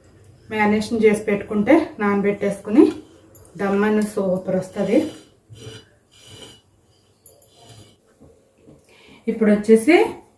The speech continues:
వాటర్ మరుగుతూ ఉంది, కొంచెం ఆయిల్ వేసుకుంటున్నాను నేను, అంటే అన్నం పొడి పొడిలాడుతూ వస్తుంది అనమాట. కాస్త ఉప్పు కూడా వేసుకుంటాను ఇక్కడే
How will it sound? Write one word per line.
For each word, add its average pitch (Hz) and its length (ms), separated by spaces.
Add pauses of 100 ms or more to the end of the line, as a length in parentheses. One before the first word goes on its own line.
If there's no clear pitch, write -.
(180)
వాటర్ 220 320
మరుగుతూ 220 320 (100)
ఉంది, 214 260 (600)
కొంచెం 208 280 (140)
ఆయిల్ 208 260
వేసుకుంటున్నాను 196 640
నేను, 196 180 (1400)
అంటే 208 220
అన్నం 214 260
పొడి 208 200
పొడిలాడుతూ 208 440 (100)
వస్తుంది 190 320
అనమాట. 180 320 (4000)
కాస్త 226 320 (160)
ఉప్పు 208 260
కూడా 226 240
వేసుకుంటాను 202 600
ఇక్కడే 202 260